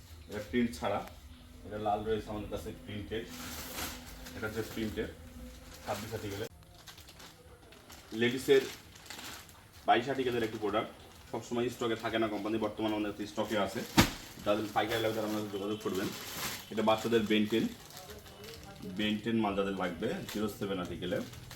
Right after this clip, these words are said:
তারা আমাদের সাথে যোগাযোগ করবেন। সারা দেশ থেকে প্রোডাক্ট নিতে পারবেন। এটা পঁচিশ আর্টিকেলের, পর্যাপ্ত পরিমাণ স্টক আছে আমাদের।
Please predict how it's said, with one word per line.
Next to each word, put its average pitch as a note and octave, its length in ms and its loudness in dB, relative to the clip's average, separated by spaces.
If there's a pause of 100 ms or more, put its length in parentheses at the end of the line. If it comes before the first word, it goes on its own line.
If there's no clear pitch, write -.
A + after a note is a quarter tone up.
(140)
তারা G2+ 140 2
আমাদের G#2 220 4
সাথে G#2 140 6
যোগাযোগ G2+ 320 0
করবেন। G2 300 -2 (560)
সারা A2 140 0
দেশ A#2+ 280 -2
থেকে B2 120 -4
প্রোডাক্ট A#2+ 220 0
নিতে A#2+ 140 0
পারবেন। A2+ 220 0
এটা A2+ 200 -2
পঁচিশ C3 220 -4
আর্টিকেলের, G#2 380 -2 (1600)
পর্যাপ্ত A#2 280 0
পরিমাণ A2+ 320 6
স্টক A2+ 240 2
আছে A2 220 2
আমাদের। G2+ 300 4